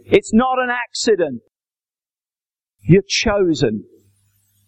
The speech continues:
and considered holy and blameless. Verse five, "You're adopted."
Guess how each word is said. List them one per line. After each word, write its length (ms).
and 160
considered 680
holy 500
and 380
blameless. 840
Verse 380
five, 380
"You're 220
adopted." 680